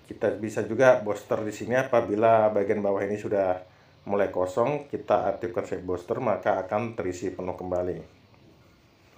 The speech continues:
Nah, kumpulkan koin sebanyak-banyaknya buat mencapai visi misinya. Apabila visi misi sudah tercapai,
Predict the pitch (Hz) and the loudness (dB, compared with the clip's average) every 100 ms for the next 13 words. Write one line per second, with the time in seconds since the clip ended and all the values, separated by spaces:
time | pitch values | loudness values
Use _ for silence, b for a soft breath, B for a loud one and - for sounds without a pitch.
0 | B B B 101 92 104 104 104 101 123 | B B B -4 0 -2 0 -2 2 4
1 | 156 143 - 107 123 139 - 113 92 98 | 2 -2 2 4 4 0 -4 -4 0 0
2 | 104 110 - 110 104 98 - 117 147 196 | 0 -2 0 0 0 -2 -2 2 2 2
3 | 220 B B B B 98 104 117 139 - | -4 B B B B -2 4 8 8 4
4 | _ - 101 107 104 98 - 113 113 120 | _ -10 -8 -6 -2 -2 0 2 2 2
5 | 120 120 b b b - 110 107 110 104 | -2 -6 b b b -6 -6 -6 -6 -4
6 | 101 - 101 98 92 78 - _ _ _ | -6 -6 -6 -4 -6 -8 -16 _ _ _
7 | _ _ _ b b - - 98 95 104 | _ _ _ b b -12 -6 -6 -2 0
8 | 98 - 113 104 104 98 98 104 98 92 | 0 -2 -8 -6 -6 -6 -2 -2 0 -4
9 | - 92 92 113 131 135 135 | -4 -4 2 4 6 4 2